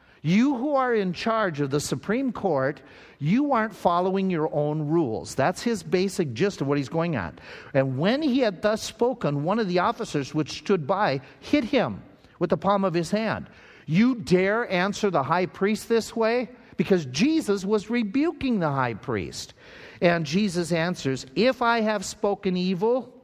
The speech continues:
bear witness. But if well, why do you hit me?" What has he just said to him? "You've broken your law not only in asking me to testify,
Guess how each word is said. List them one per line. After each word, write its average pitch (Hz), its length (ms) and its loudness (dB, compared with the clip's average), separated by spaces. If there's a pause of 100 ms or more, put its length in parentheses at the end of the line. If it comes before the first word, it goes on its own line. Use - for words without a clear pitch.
(1300)
bear 233 140 4
witness. 269 480 -6 (1120)
But 165 140 2
if 208 240 0
well, 180 380 2
why 147 240 0
do 180 60 -2
you 185 180 -2
hit 196 260 -2
me?" 92 260 -8
What 156 140 0
has 175 140 -2
he 180 100 0
just 156 240 -4
said 170 240 -2
to 120 160 -4
him? 87 200 -8
"You've 135 220 -2
broken 175 360 -2
your 165 100 -2
law 131 300 2
not 123 340 0
only 180 640 -2 (220)
in 147 100 0
asking 185 400 0
me 180 140 0
to 151 80 -2
testify, 135 760 -2